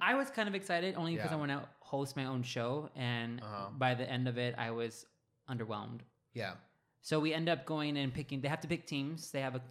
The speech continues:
Speaker 1: captain, and
Speaker 2: Mm-hmm.
Speaker 1: who gets chosen on what team?
Speaker 2: So, uh, there's two captains. One is Trinity Taylor because she won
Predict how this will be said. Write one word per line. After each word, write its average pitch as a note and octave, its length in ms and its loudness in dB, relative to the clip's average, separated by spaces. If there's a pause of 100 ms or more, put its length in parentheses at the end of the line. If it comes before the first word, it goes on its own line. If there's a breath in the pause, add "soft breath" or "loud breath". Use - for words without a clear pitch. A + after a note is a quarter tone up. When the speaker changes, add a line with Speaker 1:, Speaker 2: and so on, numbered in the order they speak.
(100)
Speaker 1:
captain, C3 640 -2
and B2 180 0
Speaker 2:
Mm-hmm. G2 240 -4
Speaker 1:
who C3 80 -2
gets B2+ 220 -4
chosen A#2 280 -4
on A#2 80 -6
what A2 160 -6
team? A#2 280 -10
Speaker 2:
So, B2+ 640 2
uh, A2+ 400 2
there's A2+ 240 -2
two E3 140 2
captains. A#2+ 760 0 (240)
One A2+ 460 2 (180)
is A2+ 580 -2
Trinity B2 360 0
Taylor A#2 520 0
because A2+ 220 -4
she - 180 -4
won G#2 540 -2